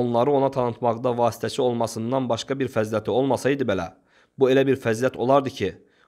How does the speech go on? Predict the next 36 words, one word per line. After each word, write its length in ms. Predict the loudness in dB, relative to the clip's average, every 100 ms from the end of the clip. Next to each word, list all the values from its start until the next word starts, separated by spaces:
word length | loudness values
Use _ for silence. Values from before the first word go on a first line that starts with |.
| _
ona 240 | 0 2
nə 60 | 2
dünya 300 | 0 2 2 4
layiqli 380 | 4 2 -2 -10
təşəkkür 440 | -12 -10 -4 -2
edə 120 | 0 -2
bilməyəcək, 580 | -2 -2 0 -2 -2 -14 _ _ -6
nə 100 | 0
də 120 | 2
bəşəriyyət 480 | 0 -2 0 0 -2
bunun 240 | -4 -2 2
layiqli 340 | 2 2 0
əvəzini 340 | -2 -2 -2 0
verə 140 | 0
bilməyəcək. 640 | -2 -4 -6 -8 -16 _ _ _ _ _ _
O 140 | 4 6
ömrünü 360 | 4 2 2 2 -2 -16 -4
ümməti 400 | -2 -2 0 -2
üçün 260 | -2 -8 -4
ən 200 | -2 2 0
yaxşısını 400 | -2 -6 -4 0
edərək 300 | 0 0 -6
yaşadı. 380 | -8 -8 -10 -14 _ _ _ _
Bununla 280 | 0 2 2
da 100 | 0
kifayətlənmədi. 840 | -4 0 0 2 0 0 0 -4 -8 -12 _ _ _ _ 0
O 120 | 4
Rəbbindən 460 | 4 2 -2 0 -2
istədi 300 | -2 -2 -2
ki, 120 | -4 -4 -8 _ _ _ _
qiyamət 440 | 2 4 4 0 -2
günü 160 | -4 -2
onlar 380 | 0 2 2
üçün 240 | 0 -6 -6
şəfaətçi 520 | -8 0 0 0 0
olsun. 360 | 0 0 -10